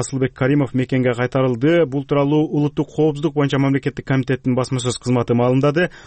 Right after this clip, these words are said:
Отуз биринчи октябрда Кыргызстандын менен Тажикстандын тийиштүү органдарынын, чек ара кызматтарынын өкүлдөрүнүн ортосунда сүйлөшүү жүргүзүлгөн болчу. Анда кыргыз жаранын мекенине кайтарып берүү маселеси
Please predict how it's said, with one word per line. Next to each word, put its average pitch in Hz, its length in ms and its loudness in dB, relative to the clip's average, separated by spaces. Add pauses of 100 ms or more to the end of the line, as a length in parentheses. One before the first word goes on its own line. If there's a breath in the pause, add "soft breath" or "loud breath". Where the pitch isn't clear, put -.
(160 loud breath)
Отуз 151 260 -2
биринчи 156 280 0
октябрда 147 440 0
Кыргызстандын 147 600 -2
менен 135 80 0
Тажикстандын 139 580 -2
тийиштүү 143 320 0
органдарынын, 135 640 0 (160)
чек 143 220 0
ара 156 120 2
кызматтарынын 135 640 0
өкүлдөрүнүн 127 400 0
ортосунда 120 400 -2
сүйлөшүү 127 680 -2 (100)
жүргүзүлгөн 127 640 0
болчу. 147 320 0
Анда 131 240 0
кыргыз 139 320 -4
жаранын 135 320 0 (380 loud breath)
мекенине 143 340 0
кайтарып 135 400 -2
берүү 139 160 2
маселеси 127 320 -2